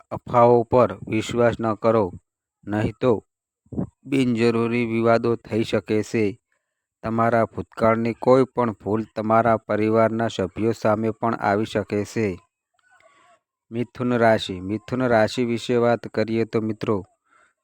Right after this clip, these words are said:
આજનો દિવસ તમારા માટે મિશ્ર રહેશે. તમારી સુખ સુવિધાઓમાં વધારો થશે. પરિવારમાં કોઈ પણ શુભ અને શુભ પ્રસંગનું આયોજન થઈ શકે છે.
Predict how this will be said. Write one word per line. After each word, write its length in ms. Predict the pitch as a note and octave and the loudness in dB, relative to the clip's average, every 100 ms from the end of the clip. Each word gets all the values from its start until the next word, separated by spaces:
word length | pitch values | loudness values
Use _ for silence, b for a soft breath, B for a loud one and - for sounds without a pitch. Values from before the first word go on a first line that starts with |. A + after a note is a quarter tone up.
| - | -2
આજનો 420 | G#2+ A2 B2 B2+ | 0 0 0 -2
દિવસ 540 | G#2 A2+ A#2 A#2+ - - _ _ _ _ _ _ | 0 0 2 0 -2 -16 _ _ _ _ _ _
તમારા 540 | G#2+ A2+ A#2+ A#2 F#2+ - _ _ _ - | -4 2 4 4 0 -8 _ _ _ -6
માટે 540 | A2 A2 A#2+ A#2 A2+ _ _ _ _ _ | -2 0 0 -2 -4 _ _ _ _ _
મિશ્ર 440 | A#2 A#2+ - A2+ | -8 -8 -10 0
રહેશે. 600 | A2+ A2 G2+ B2 A#2+ A#2 - _ | 0 0 -2 -2 -2 -4 -14 _
તમારી 540 | G#2+ A2 A2 A2 G#2+ A2+ - | -4 0 0 0 -6 -12 -4
સુખ 260 | C3+ - - _ _ _ _ - | -4 -4 -12 _ _ _ _ -6
સુવિધાઓમાં 640 | A2 G#2 A2 A2+ A2+ A2 | -6 -2 0 2 0 -2
વધારો 360 | G2 G2+ A#2 A#2 | -2 0 0 0
થશે. 640 | - A#2+ - B2 A#2 A#2 _ _ _ _ _ | -2 -4 -2 -2 -2 -6 _ _ _ _ _
પરિવારમાં 640 | A2 A2+ A2+ A2+ A2 A2 | -2 0 2 0 0 -4
કોઈ 240 | G#2 A2+ | 0 0
પણ 340 | A2 - A2 G2+ _ _ _ _ | 0 -2 -4 -4 _ _ _ _
શુભ 240 | - B2 _ _ | -4 -4 _ _
અને 240 | - A2+ A2 _ - | -8 -6 -6 _ -10
શુભ 140 | - A#2+ _ - | -4 -4 _ -8
પ્રસંગનું 480 | A2 A2 A2+ A2+ | -6 -4 -4 -4
આયોજન 540 | A#2+ A#2 G#2 A2 A2+ A#2+ | -4 -2 -2 0 0 -4
થઈ 220 | - A#2+ | -2 -4
શકે 380 | A2 A#2+ A#2+ A#2 | -2 -4 -2 -4
છે. 320 | A#2 A#2+ A#2+ | -2 -4 -4